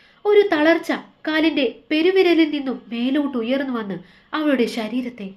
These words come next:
പൊതിഞ്ഞു. പെട്ടെന്ന് സുമ കുഴഞ്ഞു വീഴാൻ ഒരുങ്ങിയപ്പോൾ പുറകിലായി എത്തിയ രാജീവൻ സു-, സുമയെ താങ്ങിപ്പിടിച്ച് വെപ്രാളത്തോടെ വിളിച്ചു, "സുമേ!" അവൾ ആ വിളി കേട്ടില്ല. അവളുടെ ബോധം നശിച്ചിരുന്നു.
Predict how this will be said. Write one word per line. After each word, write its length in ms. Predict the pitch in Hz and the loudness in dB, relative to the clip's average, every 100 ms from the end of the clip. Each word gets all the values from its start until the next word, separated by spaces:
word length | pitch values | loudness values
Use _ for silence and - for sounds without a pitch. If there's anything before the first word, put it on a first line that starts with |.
| _ | _
പൊതിഞ്ഞു. 280 | 175 170 170 180 _ _ _ _ _ _ _ - - _ | -16 -14 -14 -18 _ _ _ _ _ _ _ -20 -20 _
പെട്ടെന്ന് 360 | 294 294 381 339 | -4 0 2 2
സുമ 420 | 320 254 233 - - | 0 -4 -4 -8 -6
കുഴഞ്ഞു 320 | 269 330 370 | 0 0 2
വീഴാൻ 420 | 330 294 262 247 | 2 2 2 0
ഒരുങ്ങിയപ്പോൾ 600 | 214 233 262 247 - 190 - - - - | -4 -6 -4 -4 -6 -12 -14 -20 -12 0
പുറകിലായി 540 | 320 359 381 359 349 | 2 2 2 4 4
എത്തിയ 280 | 302 302 285 | 2 0 -4
രാജീവൻ 580 | 220 208 214 254 214 - _ _ - | -4 -6 -4 -4 -6 -10 _ _ -10
സു-, 260 | 277 247 226 - | -8 -8 -10 -12
സുമയെ 320 | 262 254 247 | -6 -2 0
താങ്ങിപ്പിടിച്ച് 760 | 220 233 220 247 294 233 208 180 - - _ - | -2 -6 -8 -6 -6 -6 -10 -12 -16 -20 _ -18
വെപ്രാളത്തോടെ 680 | 220 - 247 202 202 190 175 | -16 -12 -10 -10 -14 -14 -12
വിളിച്ചു, 320 | 180 175 190 - _ _ _ _ _ _ | -14 -16 -18 -20 _ _ _ _ _ _
"സുമേ!" 580 | - - 330 294 320 330 - _ _ _ _ _ _ _ _ _ _ _ | -20 0 2 4 2 0 -4 _ _ _ _ _ _ _ _ _ _ _
അവൾ 260 | 302 330 349 | -4 0 2
ആ 40 | |
വിളി 360 | 302 233 220 247 | 2 0 -2 -4
കേട്ടില്ല. 480 | 214 220 226 208 180 - _ _ _ | -4 -6 -6 -10 -10 -18 _ _ _
അവളുടെ 340 | 214 233 247 240 | -8 -2 0 0
ബോധം 400 | 208 214 214 226 _ 196 | -2 -6 -8 -16 _ -14
നശിച്ചിരുന്നു. 680 | 170 - 196 - 190 175 | -14 -12 -14 -10 -10 -10